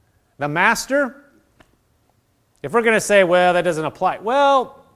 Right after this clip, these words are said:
it's Jesus. So if we hear what he is saying and see what he is saying, you know, if we're reading it, we ha-, if it makes us uncomfortable,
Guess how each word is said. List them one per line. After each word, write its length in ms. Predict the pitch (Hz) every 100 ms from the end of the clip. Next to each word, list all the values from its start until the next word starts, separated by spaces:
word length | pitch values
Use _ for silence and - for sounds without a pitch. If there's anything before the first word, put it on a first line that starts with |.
| _ _ _
it's 240 | 214 208 -
Jesus. 760 | 113 349 403 175 87 - - - _ _ _ _ _ _ _ _ _ -
So 320 | - 262 262
if 200 | 233 -
we 280 | 262 320 233
hear 500 | 196 302 294 202 190
what 240 | 196 175
he 240 | 180 277
is 160 | 254 180
saying 480 | - 233 214 190 190
and 140 | 180
see 260 | - 254 277
what 200 | 220 190
he 200 | 196 214
is 180 | 165 -
saying, 560 | 214 190 135 156 190 - _ _ _ _ _
you 80 | 156
know, 100 | 175
if 80 | 202
we're 100 | 170
reading 460 | 170 240 214 156
it, 420 | 131 127 180 _ _ _ _ _ -
we 280 | 240 277
ha-, 320 | 190 240 277 202
if 160 | 226
it 100 | 247
makes 320 | 226 320 - 208
us 140 | -
uncomfortable, 960 | 226 196 - 285 269 208 165 196 190